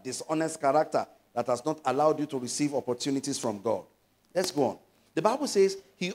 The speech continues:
also chose David his servant." Look, follow this scripture. "He took him from where? From the sheepfolds." Yes. Next verse.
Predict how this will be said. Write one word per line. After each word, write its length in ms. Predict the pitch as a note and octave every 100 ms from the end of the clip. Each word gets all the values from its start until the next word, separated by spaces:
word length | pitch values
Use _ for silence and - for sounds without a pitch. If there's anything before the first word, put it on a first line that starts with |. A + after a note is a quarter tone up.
| -
also 380 | C4 C#4 C4
chose 340 | B3+ - G3+ G3
David 420 | C3 F3 D#3+ E3
his 160 | B2+ -
servant." 380 | C3 A#2 G#2 -
Look, 160 | C#3+ F#3
follow 180 | - G3+
this 280 | F3 D#3+ -
scripture. 380 | - A2 C3+ D3+ - _ _ _
"He 120 | G3+
took 420 | G3 - D4 C#4+ -
him 160 | G#3+
from 220 | G#3 D3
where? 240 | C#3 C3+ G2+ -
From 200 | G3 G3
the 140 | F#3+ G3
sheepfolds." 1400 | - - B3+ - - - F#3 C#3+ G2+ G2+ - - - _ _ _ _ _ _ _ _
Yes. 520 | A2+ A2 D#3+ - - - _ _ _ _ _ _ _ _ _ _
Next 260 | B2 C#3 C3+
verse. 400 | A2+ C3+ -